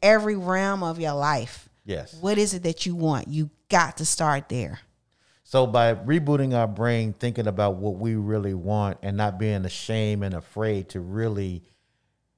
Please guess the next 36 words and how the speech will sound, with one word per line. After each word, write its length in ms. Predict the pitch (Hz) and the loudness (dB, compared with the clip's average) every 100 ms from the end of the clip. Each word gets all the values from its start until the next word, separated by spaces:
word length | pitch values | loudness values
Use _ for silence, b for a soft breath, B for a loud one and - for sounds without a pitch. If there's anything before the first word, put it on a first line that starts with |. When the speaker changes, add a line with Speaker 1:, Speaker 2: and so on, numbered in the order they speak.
| _ | _
Speaker 2:
say, 280 | _ - 104 | _ -2 0
"I 80 | 85 | 2
wanna 260 | 113 113 110 | 2 2 2
be 160 | 110 | 2
my 160 | 104 104 | 2 2
authentic 720 | - 104 104 - 104 - 80 | 2 2 0 0 -2 -4 -10
self." 460 | - - 95 64 - _ _ | -10 -4 -2 -2 -10 _ _
Speaker 1:
Yes. 380 | 147 131 123 - | -14 -14 -12 -12
Speaker 2:
I 60 | - | -6
don't 160 | 104 101 | -4 -2
care 220 | 123 110 | 0 0
what 480 | 104 - - 98 98 | -2 -8 -12 -6 -4
anybody 420 | 113 110 113 110 | -2 0 0 0
says 320 | 104 113 95 | 0 0 0
about 320 | 101 107 107 | 0 2 2
it. 140 | 107 - | 2 0
I 120 | 101 | -2
got, 200 | 101 - | -2 -2
I'm 140 | 113 107 | -2 -2
letting 180 | 113 98 | -2 -2
it 80 | 104 | -2
all 180 | 104 104 | 0 -2
go. 420 | 104 104 98 92 b b b | 0 -2 -2 -6 b b b
This 180 | 120 113 | -8 -6
is 120 | 110 | -6
who 180 | 113 110 | -2 2
I 200 | 107 101 | 2 2
am. 320 | 101 87 80 - b b | 0 -2 -6 -12 b b
It, 300 | 98 - - | -12 -12 -2
that's 240 | 139 160 - | 0 2 2
when 420 | 135 120 110 98 _ _ _ _ _ | 2 4 0 -4 _ _ _ _ _
life 420 | - 101 120 127 - | -4 2 4 2 -2
begins 360 | 117 104 110 - | -4 -2 -2 -2
to 100 | 104 | -4
get 260 | 107 87 | -4 -4
better 480 | 82 117 107 92 82 | 2 2 4 0 -4